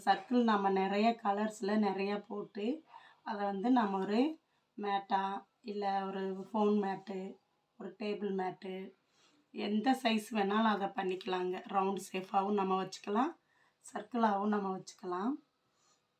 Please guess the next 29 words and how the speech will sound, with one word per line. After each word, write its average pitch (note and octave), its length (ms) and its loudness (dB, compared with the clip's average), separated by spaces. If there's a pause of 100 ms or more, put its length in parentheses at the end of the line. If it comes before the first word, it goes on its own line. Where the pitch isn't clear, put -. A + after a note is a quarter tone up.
(240)
ஸ்கொயர் G3 460 -2
ஷேப், F#3 260 -4 (160)
என்ன G#3+ 260 2
ஷேப்ல A3+ 420 0
வேணா G3+ 160 2 (120)
நம்ம F#3+ 220 2
அதை G3 160 0 (180)
ஃபிட் F#3 260 -10
பண்ணிக்கலாம். F#3+ 540 0
இப்போ - 240 -4
வாங்க F#3 280 2
அதை F3+ 160 -4
பத்தி F3 180 -8 (100)
பார்ப்போம். F3+ 420 2 (680)
பாருங்க, G3 320 6 (100)
நான் F#3+ 240 6
இந்த G3 140 4 (100)
நூல்ல G#3 340 6
தான் G#3 180 2
போட F3+ 140 0 (140)
போறேன். F#3+ 320 0 (2500)
இந்த A3 240 0 (240)
உல்லன் G#3 340 6
நூல்ல F3+ 260 4 (880)
ஒரு, A3 120 -2 (100)
ஒரு F#3+ 100 -4 (120)
சின்ன A3 260 6 (120)
போர்ஷன் G3 440 -4
மட்டும் A3+ 340 0